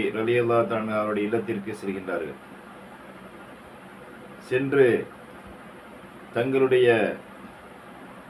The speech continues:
அருமை மகளிடத்திலே கேட்கின்றார்கள்,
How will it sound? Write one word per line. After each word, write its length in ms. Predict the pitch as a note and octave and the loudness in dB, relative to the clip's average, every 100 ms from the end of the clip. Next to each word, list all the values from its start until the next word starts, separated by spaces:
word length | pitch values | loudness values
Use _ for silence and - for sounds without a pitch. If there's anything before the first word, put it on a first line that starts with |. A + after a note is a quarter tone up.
| - - - - | -18 -18 -18 -4
அருமை 320 | A2+ B2 C#3 | 0 2 2
மகளிடத்திலே 720 | C3 A#2 B2 B2 A2 A#2 A#2 G#2+ G2 - | 2 2 2 4 2 4 6 6 2 0
கேட்கின்றார்கள், 680 | A#2 G2+ A#2 A2+ G#2 G2 | -2 -2 0 2 2 2